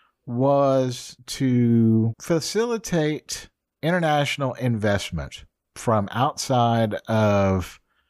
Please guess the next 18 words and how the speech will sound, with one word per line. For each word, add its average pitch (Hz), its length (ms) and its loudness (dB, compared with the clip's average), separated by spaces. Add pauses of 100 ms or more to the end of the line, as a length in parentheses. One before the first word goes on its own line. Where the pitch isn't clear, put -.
(160)
Russia 104 720 0 (120)
into 131 400 2
Russia. - 480 -2 (480)
Again, 135 400 0
this 147 240 -2
is 135 160 -4
in 135 180 -2
line 123 420 2
with 104 460 0 (500)
the 110 80 0
Gorbachev 131 840 0
plan 113 380 2
of 92 220 -2
gradual 135 920 0
integration 117 840 0
with 107 200 0
the 107 100 2
West 104 640 2